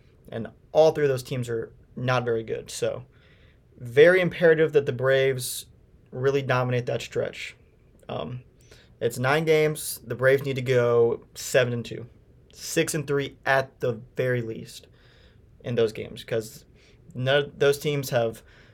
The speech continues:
sold at the deadline. They've traded away their,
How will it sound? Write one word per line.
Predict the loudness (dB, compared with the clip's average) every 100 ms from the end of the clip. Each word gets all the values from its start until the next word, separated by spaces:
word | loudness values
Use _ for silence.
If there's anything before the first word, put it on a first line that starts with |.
| _
sold | -10 6 8 8
at | 6
the |
deadline. | 4 6 6 4 2 2
They've | 0 -2
traded | 2 4
away | 6 4
their, | 4 2 2 -2